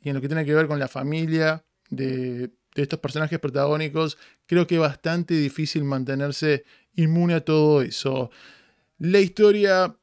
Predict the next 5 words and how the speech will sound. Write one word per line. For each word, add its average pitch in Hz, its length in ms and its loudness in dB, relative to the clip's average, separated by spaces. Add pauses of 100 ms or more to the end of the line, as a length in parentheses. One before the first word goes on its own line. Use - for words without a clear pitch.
(120)
es 175 100 0
muy 190 540 -2 (800)
contenida 185 840 2
dentro 165 480 -2
de, 139 400 -2